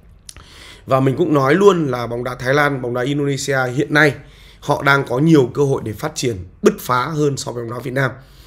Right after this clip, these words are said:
Tức là chúng ta nhìn về quá khứ, chúng ta nhìn về hiện tại, bây giờ mà là mình nhìn về tương lai. Những người đang là chủ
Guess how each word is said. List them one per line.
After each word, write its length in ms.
Tức 80
là 120
chúng 100
ta 100
nhìn 200
về 160
quá 140
khứ, 180
chúng 120
ta 80
nhìn 180
về 80
hiện 200
tại, 120
bây 180
giờ 160
mà 80
là 60
mình 140
nhìn 140
về 140
tương 140
lai. 180
Những 300
người 260
đang 200
là 120
chủ 220